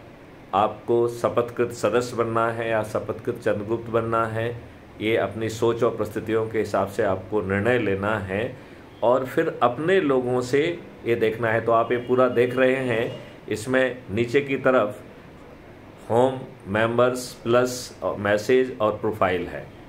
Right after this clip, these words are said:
तो profile को click करिए तो इस तरीके से आपको प्रोफाइल दिखेगी, जिसमें आपका अपना आइडेंटिटी कार्ड दिखेगा, जिसमें share with the family and friends लिख, दिखाई देगा और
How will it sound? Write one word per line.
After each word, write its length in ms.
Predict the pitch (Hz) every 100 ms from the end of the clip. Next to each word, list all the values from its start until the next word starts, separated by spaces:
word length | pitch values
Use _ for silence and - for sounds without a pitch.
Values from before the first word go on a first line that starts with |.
| -
तो 60 | 110
profile 600 | 107 113 - 123 135 131
को 200 | 131 131 131
click 260 | 139 147 -
करिए 540 | 123 117 123 95 110 - - - -
तो 100 | 120
इस 240 | 120 135 -
तरीके 340 | 143 139 135 131
से 120 | 131
आपको 340 | 120 120 123
प्रोफाइल 480 | 120 113 113 117 120
दिखेगी, 680 | 113 110 135 123 107 98 101 - - - 104
जिसमें 300 | 110 127 120
आपका 340 | 113 110 123
अपना 300 | 117 120 110
आइडेंटिटी 460 | 98 101 117 120 127
कार्ड 220 | 120 117
दिखेगा, 640 | 110 110 123 117 101 95 - - - - -
जिसमें 580 | 98 98 127 127 123 120 - -
share 360 | - - 123 127
with 220 | 120 113
the 140 | 117 117
family 440 | 117 117 117 123 120
and 160 | 110 110
friends 360 | 120 127 131 117
लिख, 160 | 117 -
दिखाई 360 | 107 110 113
देगा 500 | 110 110 117 85 98 - - - - -
और 380 | 107 120 123